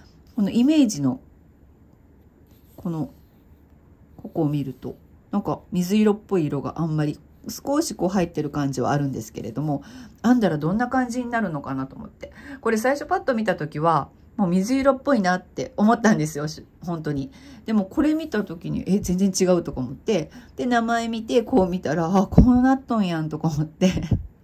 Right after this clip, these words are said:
<laughs> ね、なんか編むのが楽しみな糸です、これはですね。これと、それからこちらです。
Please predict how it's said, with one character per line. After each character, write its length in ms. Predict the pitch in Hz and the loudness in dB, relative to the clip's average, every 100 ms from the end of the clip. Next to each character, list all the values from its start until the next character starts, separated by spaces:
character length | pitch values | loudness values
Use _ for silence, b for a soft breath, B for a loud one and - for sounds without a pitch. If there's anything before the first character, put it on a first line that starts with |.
| - - - | -20 -18 -12
<laughs> 720 | 381 339 320 302 254 214 - | -12 -10 -6 -6 -6 -10 2
ね、 380 | 208 226 180 - | 4 4 2 -4
な 120 | 202 190 | -4 -2
ん 40 | |
か 220 | 165 - | -2 0
編 120 | 214 247 | 2 2
む 80 | |
の 120 | 220 160 | 2 2
が 100 | 151 | 0
楽 260 | 180 185 | 2 2
し 120 | 208 185 | 2 2
み 100 | 156 | 2
な 120 | 139 | -2
糸 240 | - - - | -4 -8 -10
で 160 | - 175 | -2 -2
す、 140 | 202 | -2
こ 140 | - 139 | -6 -6
れ 80 | 131 | -4
は 100 | 104 | -6
で 100 | - | -8
す 100 | - | -8
ね。 200 | 208 - - - - - - - _ - - _ - | -8 -8 -20 -20 -20 -20 -20 -20 _ -20 -20 _ -20
こ 120 | - 151 | -6 -4
れ 120 | 151 | -4
と、 300 | - 240 - B B B | -2 -2 -4 B B B
そ 120 | - | -8
れ 120 | 220 | -6
か 180 | 214 208 | -4 -4
ら 200 | 233 254 - | -2 -4 -6
こ 100 | 165 | -12
ち 160 | - | -10
ら 100 | 139 | -8
で 140 | 151 208 | -4 -4
す。 260 | 220 - | -4 -16